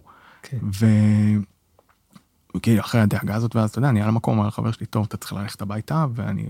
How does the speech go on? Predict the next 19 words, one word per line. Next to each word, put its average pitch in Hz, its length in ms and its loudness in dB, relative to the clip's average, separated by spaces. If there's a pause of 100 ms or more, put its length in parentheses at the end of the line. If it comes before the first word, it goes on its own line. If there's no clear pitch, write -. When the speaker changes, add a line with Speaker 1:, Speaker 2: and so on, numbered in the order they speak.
(160)
Speaker 2:
אתה - 80 -12
יודע, 110 160 -4
פושט - 180 -8
את 113 100 -8
התחפושת, - 440 -10
אני 107 100 0
אומר, 120 160 0
"תחשוב - 400 2
על 151 60 4
בן 117 180 2
אדם 113 440 4 (1200)
שפוי", - 680 2
ואני 110 280 -2
לא 117 260 0
מתיימר 110 520 0
להציג 107 280 -2
את - 60 -8
עצמי 120 220 -4
ככזה, 113 420 -2